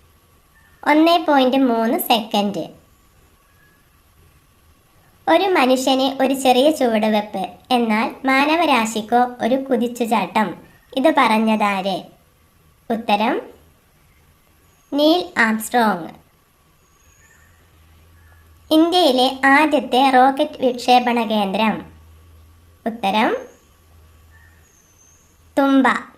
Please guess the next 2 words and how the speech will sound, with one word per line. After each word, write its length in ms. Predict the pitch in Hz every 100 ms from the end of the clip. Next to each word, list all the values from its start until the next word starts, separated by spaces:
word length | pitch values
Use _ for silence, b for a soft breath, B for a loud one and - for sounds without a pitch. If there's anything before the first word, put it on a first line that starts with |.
| _
തിരുവനന്തപുരം. 840 | 247 240 240 240 226 202 196 196 190 - - _ _ _ _ _ _ _ _ _ _ _ _ _ _ - - - - - _ _ - - _ _ _ _ _
ആദ്യ 340 | 302 320 339